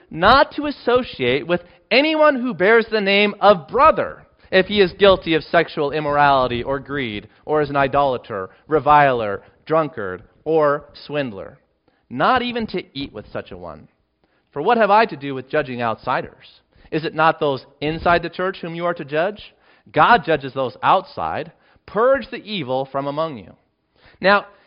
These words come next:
if the contemporary evangelical church had a biblical concept of what the church was, then they would understand why this is such an important command.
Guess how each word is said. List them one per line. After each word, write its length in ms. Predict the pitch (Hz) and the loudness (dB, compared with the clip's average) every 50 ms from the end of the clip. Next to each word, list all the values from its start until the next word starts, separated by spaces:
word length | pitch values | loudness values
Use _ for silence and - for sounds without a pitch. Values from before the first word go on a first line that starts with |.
| _ _ _ _ | _ _ _ _
if 280 | 196 226 285 277 - - - | 6 6 6 6 2 -4 -6
the 80 | 240 | -4
contemporary 680 | 233 240 202 190 - 202 220 247 - 277 277 285 269 | -4 -4 -6 -2 0 0 0 0 0 0 0 0 0
evangelical 720 | 220 226 247 220 233 247 240 208 190 202 226 233 - 254 247 | -2 -6 -4 -4 -2 -2 -2 0 2 2 2 2 0 -4 -6
church 560 | 247 - 175 131 113 127 143 - - - - _ _ _ _ _ _ _ _ | -6 -8 -6 -6 -6 -6 -8 -12 -20 -20 -20 _ _ _ _ _ _ _ _
had 260 | - 185 190 190 190 | 2 4 4 6 6
a 140 | 185 180 170 | 4 2 2
biblical 600 | 143 110 104 - 185 240 285 294 - - 269 247 | 0 -4 -2 0 0 0 0 -2 -2 -2 -2 -2
concept 600 | - - 220 220 220 208 - - 143 139 139 139 | 0 -2 0 2 2 0 2 0 0 0 0 -4
of 120 | 123 113 | -10 -4
what 220 | 120 156 220 - | -2 -2 -2 -2
the 80 | - 208 | -2 -8
church 320 | - - 220 208 185 - | -8 -6 -6 -6 -6 -8
was, 640 | - 160 233 285 139 98 95 151 226 226 - - - _ _ _ _ _ _ _ _ _ _ | -8 -2 0 0 0 0 0 -4 -8 -8 -12 -20 -20 _ _ _ _ _ _ _ _ _ _
then 180 | 151 185 226 | 2 2 4
they 120 | 240 254 254 | 4 4 4
would 120 | 254 254 - | 2 0 0
understand 880 | 214 247 240 233 233 - - - 262 320 330 240 190 190 208 190 156 151 | -2 -4 -4 -4 -8 -10 -10 -8 -6 -4 -2 0 0 0 0 -2 -6 -6
why 260 | 175 185 214 254 269 | -6 -2 -2 -2 -2
this 160 | 247 214 - | -4 -6 -10
is 100 | 240 233 | -12 -6
such 240 | - 185 180 180 - | -2 -2 -2 -2 -2
an 100 | 214 226 | -8 -8
important 440 | 247 226 - - 147 156 165 196 190 | -8 -10 -8 -8 -8 -8 -8 -10 -12
command. 540 | - 226 269 381 392 185 107 - _ _ | -8 -6 -6 -4 -4 -6 -8 -10 _ _